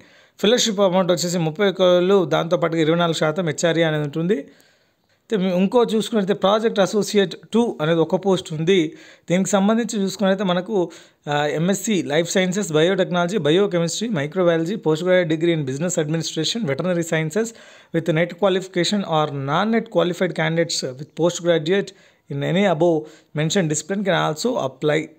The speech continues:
అని ఇచ్చారు. ఎవరికైనా సరే టూ ఇయర్స్ experience of working in socio-economic aspect of rural development and ability to develop nano carriers for delivery of nutrient will be given preference అని ఇచ్చారు. థర్టీ ఫైవ్ ఇయర్స్ అనేది ఏజ్ లిమిట్ ఇచ్చారు. కేటగిరీ వైజ్‌గా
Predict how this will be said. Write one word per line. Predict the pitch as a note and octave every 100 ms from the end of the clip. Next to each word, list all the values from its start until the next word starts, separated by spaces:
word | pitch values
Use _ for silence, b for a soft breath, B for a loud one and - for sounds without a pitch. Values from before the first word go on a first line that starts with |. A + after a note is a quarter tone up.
| _
అని | D3
ఇచ్చారు. | C#3+ F3+ F3+ D4+ B B B B B -
ఎవరికైనా | F#3 G3+ G#3+ G#3+
సరే | G3+ F3
టూ | A3 A3+
ఇయర్స్ | A#3 A3+ A3+
experience | F3 - A3+ G#3+ G#3
of | G3 E3
working | E3 D#3 F#3 F3+
in | D#3
socio-economic | F#3 F#3+ G#3+ F3 E3+ F#3 F#3+
aspect | F#3 E3+ - E3 - F3+
of | -
rural | F3 G3
development | F#3 E3+ E3+ F3
and | E3+ C#3+
ability | C#3+ F#3+ F3+ E3+ F3+
to | D3 C#3+ B B B -
develop | D#3+ F3 F#3
nano | E3 D3+ G3 G#3+ F#3+
carriers | E3+ E3+ F#3+ -
for | D#3+
delivery | D#3 E3 F3+ F3+ G3 E3
of | - E3
nutrient | E3 D#3+ F#3 F3+
will | D#3+ D3+
be | D3 D3+
given | E3+
preference | D#3+ C3+ D#3+ D#3+
అని | D3
ఇచ్చారు. | C#3 E3+ F#3+ - _ b b b b _
థర్టీ | E3+ E3+ C4
ఫైవ్ | G#3+ A3
ఇయర్స్ | G#3 G#3
అనేది | F3 E3+ G3 E3+ D#3+ B B B D#3+
ఏజ్ | F3+ E3
లిమిట్ | E3 D3
ఇచ్చారు. | - E3 E3 C3
కేటగిరీ | E3 G3 G3+ F#3
వైజ్‌గా | E3+ D#3+ F3+ D#3